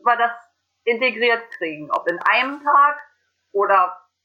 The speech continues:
ne, Woche arbeiten und Wochenende frei, wie auch immer sich das ausgleicht. Aber es braucht einen Ausgleich.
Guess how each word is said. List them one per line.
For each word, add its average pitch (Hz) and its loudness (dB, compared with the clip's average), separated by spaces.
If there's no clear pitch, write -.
ne, 214 0
Woche 196 2
arbeiten 202 2
und 175 -10
Wochenende 165 -4
frei, 269 -2
wie 247 -4
auch - 2
immer 302 2
sich 262 -6
das 240 2
ausgleicht. - -6
Aber 180 2
es - -20
braucht 151 0
einen 185 0
Ausgleich. - -6